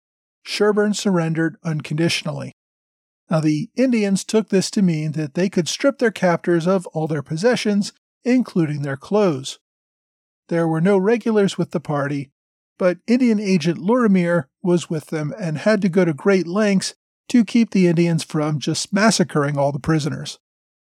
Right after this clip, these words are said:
Later, some accused the Indians of tomahawking and scalping several prisoners, though whether this really happened is debatable. It, it may have, but it's also possible that the Indians just scalped some of the dead after the battle.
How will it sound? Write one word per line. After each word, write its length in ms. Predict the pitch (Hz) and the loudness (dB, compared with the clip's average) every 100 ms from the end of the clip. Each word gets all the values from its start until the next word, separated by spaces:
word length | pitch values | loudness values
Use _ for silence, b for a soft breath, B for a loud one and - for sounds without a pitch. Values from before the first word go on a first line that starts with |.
| _ _ _ - | _ _ _ -2
Later, 460 | 233 220 196 202 | 0 2 0 -2
some 260 | - - 202 | -4 0 2
accused 460 | 190 - 185 170 175 | 2 0 0 0 -2
the 100 | 165 | -2
Indians 380 | 156 160 143 | 0 -2 0
of 240 | 175 190 - | 0 0 -2
tomahawking 680 | - 175 170 170 160 170 160 | -4 -2 0 -2 -2 -4 -4
and 100 | 135 | -6
scalping 500 | - 175 165 - 135 | -4 -2 -2 -2 -2
several 320 | - 202 190 | 2 4 2
prisoners, 580 | - 165 156 151 147 - _ _ _ _ _ | 2 0 0 -2 -4 -8 _ _ _ _ _
though 380 | 196 180 175 156 - | 0 2 2 -2 -2
whether 300 | 214 247 233 | -2 -2 -2
this 240 | 220 - | -2 0
really 220 | 202 180 | 0 0
happened 520 | - - 185 196 185 | -2 -2 -2 0 0
is 240 | 156 156 143 | 0 -4 -6
debatable. 640 | 151 156 147 147 165 - _ _ _ _ _ _ _ | -6 -4 -4 -8 -12 -16 _ _ _ _ _ _ _
It, 240 | 190 170 185 | -2 0 2
it 80 | 196 | 2
may 160 | 247 | 2
have, 420 | 185 170 160 160 - | 2 2 -2 -6 -6
but 220 | 156 151 | -4 -2
it's 180 | 170 - | -4 0
also 280 | 208 202 180 | 0 2 0
possible 500 | 170 165 - 160 156 | 0 -2 -2 -4 -2
that 180 | 156 151 | -4 -2
the 160 | 170 | 0
Indians 340 | 160 156 156 - | 0 0 -2 -2
just 240 | 165 - | -4 -4
scalped 400 | - 180 170 - | 0 2 2 0
some 220 | - 165 | -2 -2
of 120 | 147 | -2
the 100 | 151 | -4
dead 400 | 131 196 185 160 | 2 4 6 4
after 360 | 160 151 139 156 | -2 -4 -2 -6
the 80 | 131 | -4
battle. 460 | 151 147 139 - | -4 -2 -4 -12